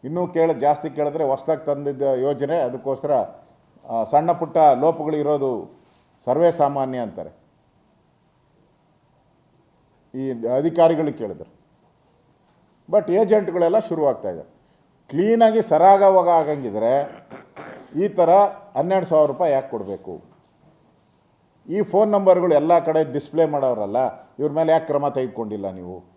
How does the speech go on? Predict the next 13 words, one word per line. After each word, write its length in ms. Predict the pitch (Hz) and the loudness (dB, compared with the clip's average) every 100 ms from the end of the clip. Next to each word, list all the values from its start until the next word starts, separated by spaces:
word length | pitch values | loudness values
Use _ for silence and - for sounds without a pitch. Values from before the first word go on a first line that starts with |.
| - | -12
ನೀವು 120 | 139 | -6
ಸತ್ಯ 340 | 143 143 165 160 | -4 -4 0 0
ಹರಿಶ್ಚಂದ್ರ 540 | 147 - 139 127 117 | 0 -4 -6 -4 -4
ಆದರೆ 440 | 107 92 87 - _ _ _ _ _ _ _ _ _ _ - | -4 -4 -12 -16 _ _ _ _ _ _ _ _ _ _ -12
ಈ 120 | 131 | -8
ಡಿಸ್‌ಪ್ಲೇ 380 | 131 147 139 180 | -6 -6 4 4
ಮಾಡೋರಲ್ಲ, 600 | 175 165 151 131 90 76 - _ _ _ _ _ _ _ - | 6 4 4 2 -2 -12 -20 _ _ _ _ _ _ _ -2
ಸ-, 160 | 143 - | 0 0
"ಕೂಡಲೇ 380 | 175 180 180 | 4 6 4
ಸಂಪರ್ಕಿಸಿ 760 | 170 160 156 151 151 139 143 135 | 4 0 -2 -4 -4 -8 -6 -6
ಈ 40 | |
ಖಾತೆಗೆ" 480 | - 143 131 127 110 | -2 -2 0 -4 -4
ಅಂತೆ, 400 | 95 87 76 _ | -8 -10 -18 _